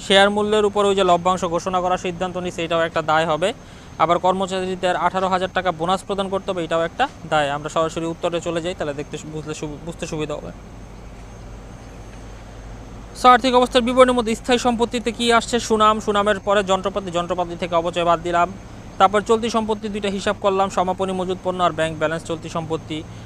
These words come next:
তারপরে অসমন্বিত ব্যয়, সম-, অসমন্বিত ব্যয়, এটাকে চলতি সম্পত্তি হিসেবেও উল্লেখ করা যেতে পারে। সেটা হচ্ছে বিলম্বিত বিজ্ঞাপন, মানে বিজ্ঞাপনের যে ব্যালেন্সটা আমি সামনে ব্যবহার করতে পারবো সেটা।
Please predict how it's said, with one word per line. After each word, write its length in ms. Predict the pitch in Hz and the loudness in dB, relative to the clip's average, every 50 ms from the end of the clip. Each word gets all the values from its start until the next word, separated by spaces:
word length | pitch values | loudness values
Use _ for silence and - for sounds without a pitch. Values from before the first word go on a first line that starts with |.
| - - - | -16 -4 0
তারপরে 360 | - 156 165 - 175 175 175 | 2 2 2 2 2 2 2
অসমন্বিত 840 | 165 175 190 202 208 196 - - 196 190 196 196 196 196 196 196 208 | 2 4 6 6 6 6 4 2 2 2 2 0 0 -2 -2 -2 -2
ব্যয়, 380 | 196 175 160 165 170 175 185 180 | -4 0 2 4 4 4 2 0
সম-, 360 | - - 165 175 180 175 156 | -2 -2 -2 -2 -2 -4 -2
অসমন্বিত 500 | 165 175 170 - 180 180 180 185 175 175 | -2 -4 -4 -4 -4 -4 -4 -4 -4 -4
ব্যয়, 220 | 180 170 175 165 165 | -2 -2 0 -2 0
এটাকে 240 | 160 175 165 175 | -2 -4 -4 -4
চলতি 260 | 165 180 175 175 180 170 | -4 -4 -4 -4 -4 -4
সম্পত্তি 360 | - 180 175 175 175 170 175 | -4 -4 -4 -4 -4 -4 -4
হিসেবেও 360 | 170 - 170 165 175 180 208 - - - - - - - - - - - - - - - - - | -4 -4 -4 -2 -2 -2 -2 -4 -10 -14 -16 -16 -16 -16 -16 -16 -16 -16 -14 -14 -14 -14 -6 -2
উল্লেখ 280 | 196 185 180 180 180 - - | -2 0 2 2 0 2 4
করা 200 | 185 180 180 170 | 4 4 4 4
যেতে 260 | 170 185 180 202 196 | 4 2 0 0 0
পারে। 340 | - - 196 196 220 254 240 | 4 4 4 6 4 2 0
সেটা 200 | 190 180 180 175 | 0 0 0 0
হচ্ছে 160 | 170 - 185 | -2 -2 -2
বিলম্বিত 440 | 165 175 180 185 180 180 185 180 190 | -2 0 0 0 -2 -2 -4 -4 -4
বিজ্ঞাপন, 500 | 175 175 175 175 185 175 180 196 208 220 240 208 | -4 -4 -4 -2 -2 -2 -2 -4 -6 -8 -6 -6
মানে 140 | 165 160 156 | -6 -6 -4
বিজ্ঞাপনের 520 | 147 160 160 160 165 165 170 165 165 156 | -6 -6 -4 -4 -4 -4 -2 -4 -4 -4
যে 140 | 151 165 160 | -4 -4 -2
ব্যালেন্সটা 380 | 151 151 147 151 151 - 170 156 | -2 -2 -4 -4 -6 -6 -6 -6
আমি 100 | 156 156 | -4 -4
সামনে 260 | 160 151 156 156 151 | -6 -6 -4 -4 -2
ব্যবহার 320 | 151 156 151 156 156 147 | -2 -2 0 0 -2 -2
করতে 220 | 135 151 139 - 151 | -4 -6 -6 -4 -2
পারবো 280 | 156 160 180 214 226 | -2 -2 -2 -4 -6
সেটা। 280 | - 165 156 165 202 | -6 -6 -2 -2 -2